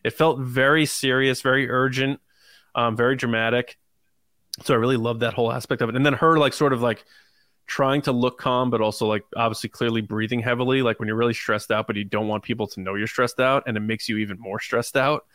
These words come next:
She <laughs> did a great job of delivering that. So that was my favorite moment so far. And I have to say,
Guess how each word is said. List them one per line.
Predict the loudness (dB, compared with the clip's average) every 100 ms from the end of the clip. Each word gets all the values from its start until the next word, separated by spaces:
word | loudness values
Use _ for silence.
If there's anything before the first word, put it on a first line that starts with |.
| _ _
She | -4 -2
<laughs> | 0
did | 2
a | 0
great | 0 0 2 2
job | 0 2 2
of | 0
delivering | 0 0 2 2 0
that. | 0 -2 -2
So | 0 0 -2 -10 -20 -10 0
that | 2
was | 2
my | 2
favorite | 2 2 2 0
moment | 0 -2 -2
so | -2 -4
far. | 0 2 2 0 -4
And | -2
I | 0
have | 2
to | 0
say, | 2 2 2